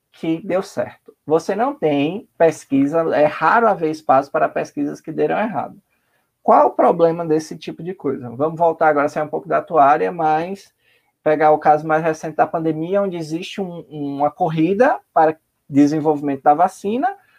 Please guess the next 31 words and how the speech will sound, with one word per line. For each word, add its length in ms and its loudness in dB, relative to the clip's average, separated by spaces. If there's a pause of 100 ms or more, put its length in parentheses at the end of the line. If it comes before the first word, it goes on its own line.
(120)
para 160 2
que 220 0
a 100 6
situação 460 0
possa 300 0
voltar 460 2
a 60 2
um 440 -6 (120)
patamar 460 2
mais 300 0
normal 440 4
de 100 -2
produção 800 -2
econômica 600 -6
e 100 -10 (220)
questões 400 -2
desse 260 -2
tipo. 260 -8 (380)
E 80 2
você 200 2
tem 120 -2
várias 220 2
pesquisas, 800 -2
laboratórios, 920 4
universidades, 680 0
todo 240 0
mundo 160 -8
tentando 280 -8
encontrar 340 -2
uma 60 0
vacina. 480 -4